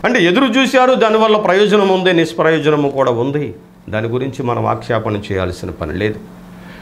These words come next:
కాబట్టి ఎదురు చూడటానికి వారు ఏ రీతిగా వ్యాధి భయాన్ని బట్టి దేశాలన్నీ కూడా వాయో-, ఆ వైపు ఎదురు చూశాయో, ఏ భయము లేనటువంటి మనము క్రీస్తు కొరకు సిద్ధపడి ఎదురు చూడాలి, ప్రియులారా.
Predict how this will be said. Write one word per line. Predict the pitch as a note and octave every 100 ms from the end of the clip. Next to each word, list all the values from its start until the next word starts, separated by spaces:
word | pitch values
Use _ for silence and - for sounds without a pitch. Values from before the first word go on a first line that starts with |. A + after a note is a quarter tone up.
| -
కాబట్టి | A#3 C#4 F#3
ఎదురు | F3+ B3
చూడటానికి | C4+ C4 C4+ C#4 C4+ C4 A#3
వారు | B3 A3+
ఏ | G#3+ D3+ G3+
రీతిగా | A#3+ A#3 A3+ A#3+ A#3+ - - - - -
వ్యాధి | A2+ D#3 B3 B3+
భయాన్ని | A3+ A#3 B3 B3
బట్టి | A#3 A3+
దేశాలన్నీ | F#3+ F#3+ G#3+ A3 G3 F#3+ G3+
కూడా | G3 F#3 E3+
వాయో-, | D#3 E3 D#3 D3+ A#2+
ఆ | C3+
వైపు | C3+ D3+ C#3
ఎదురు | C3+ D3+ D3+
చూశాయో, | C#3 - G#2+ G#2+ E3 E3 B2 - - - -
ఏ | G2+ B2 C3
భయము | G#2+ B2+ C#3+
లేనటువంటి | C3+ B2+ B2 B2 A2+ A2
మనము | G#2+ G#2+ G#2
క్రీస్తు | - B2+ C3+ A#2
కొరకు | G#2+ G2 F#2
సిద్ధపడి | - G2 G#2+ G2+ F#2 E2+ - - - -
ఎదురు | F#2+ A2+ B2
చూడాలి, | - G2+ F2 E2
ప్రియులారా. | F2+ F2 E2+ -